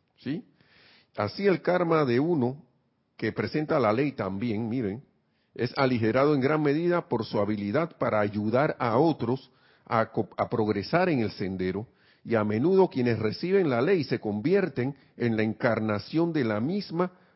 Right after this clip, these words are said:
más rápidamente que el instructor. Pueden llegar a superar hasta el instructor. Y eso debería ser motivo de gran alegría para el que está instruyendo, como estábamos diciendo. Dice, "Muchos de,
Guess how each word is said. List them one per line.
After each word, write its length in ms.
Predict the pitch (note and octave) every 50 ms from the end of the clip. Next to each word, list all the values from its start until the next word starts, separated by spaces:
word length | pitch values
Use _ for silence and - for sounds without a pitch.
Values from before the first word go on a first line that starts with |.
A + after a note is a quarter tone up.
| _ _ _
más 340 | - B2 D3 F3 G3+ G3 -
rápidamente 1000 | - - - - F3+ F#3 F#3 F#3 F3+ D#3+ C3+ B2+ C3 D#3+ F#3+ G3+ G3 F#3+ F#3+ E3
que 120 | - B2+
el 120 | A2+ A#2+ D#3+
instructor. 680 | G3+ G3+ - - E3+ E3 D3+ C3 - - C3 F#2 - - G#2+ - _ _ _ _ _ _ _ _ _ - _ _ _ _ _ _ _ _
Pueden 240 | - G#2+ B2 D3 C3+
llegar 240 | A2+ G#2+ A2+ B2 C#3+
a 40 | C3
superar 560 | - A2 G2+ - - F#2+ G2+ C#3 E3+ F#3 D#3+
hasta 200 | B2+ - - G#2
el 80 | F#2
instructor. 500 | G2+ F#2 F2 - F2 E2+ - _ - D#2+ - _ _ _ _ _ _ _ _ _ _ _ _ _
Y 80 | _ G#2+
eso 180 | G2 - C#3+ C3
debería 240 | A2+ G2 F#2+ A#2 A#2+
ser 140 | - A#2+ A#2
motivo 360 | A#2 A2+ G#2+ - A#2+ A2+ A2
de 80 | G#2
gran 220 | A2+ B2+ F#3 F#3 F#3
alegría 440 | E3 B2+ A2 G2+ A2 B2 B2+ B2 -
para 180 | G2 F#2 F2
el 80 | F2 -
que 100 | - F2+
está 160 | - - F#2+ F2 - -
instruyendo, 680 | A2+ G2+ E2 - - E2+ E2 F2 G2 G2+ E2+ D#2 D2+ C#2 _ _ _ _ _ _ _ _ _ _ _ _ _ _ _ _ _ _ _ _ _ _
como 160 | - G#2 F#2
estábamos 420 | D#2+ - G#2 F#2+ G2 G2 F#2 F2
diciendo. 400 | E2 D2+ - C#3 B2+ G#2 E2 - - _ _ _ _ _ _ _ _ _ _ _ _ _ _ _ _ _ _ _ _ _ _ _ _ _ _ -
Dice, 200 | B2 B2+ A#2 B2
"Muchos 360 | A#2+ D#3+ F#3+ G3 G#3+ G3 F3
de, 280 | D3+ C3+ B2+ A#2+ -